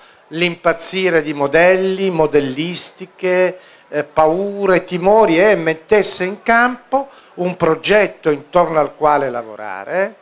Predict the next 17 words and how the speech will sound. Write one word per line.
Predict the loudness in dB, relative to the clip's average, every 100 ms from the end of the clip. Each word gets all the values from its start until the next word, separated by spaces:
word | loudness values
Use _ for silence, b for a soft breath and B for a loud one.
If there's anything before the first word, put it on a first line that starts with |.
| _ b b b b
intorno | 0 0 2 4 4 2
al | 0
quale, | 2 4 4 2 0 -2 -4 -8 _ b _
eh, | -10 -8 -10 _ _
poter | -2 0 4 6 6 4 0 -2
provvedere | -2 -2 -2 -4 0 2 4 2 0 -2 -4 B B B
a | 2 2 2
miglioramenti, | -2 -6 0 0 2 0 -2 -6 _ -16 -16 -18 b b _
credo | -6 -4 -2 2
anche | 2 0 -8 -14 -12
un | -12
progetto | -10 -10 -4 -4 -4 -8
intorno | -12 -6 -6 -6 -10
al | -12
quale | -2 0 2 0 -8 -12 -14 b b b b
reinvestire | -2 0 0 0 -2 -2 -6 -4 0 2 2 -4 -12
risorse | -10 -8 -12 -14 -20 -18 -16 -16 -18